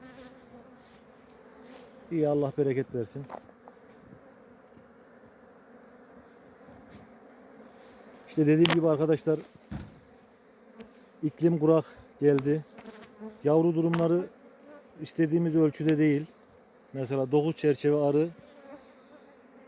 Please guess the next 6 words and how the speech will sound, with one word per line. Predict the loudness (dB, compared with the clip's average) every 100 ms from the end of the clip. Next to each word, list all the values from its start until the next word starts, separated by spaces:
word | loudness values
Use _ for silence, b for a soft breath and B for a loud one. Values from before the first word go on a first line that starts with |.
| -20 -20 -20 -20 -20 -20 -20 -20 -20 -6 2
dört | 2 2
çerçeve, | -2 0 0 2
beş | 2 2
çerçevede | -2 0 2 2 2
yavru | 2 0 -2
var. | -4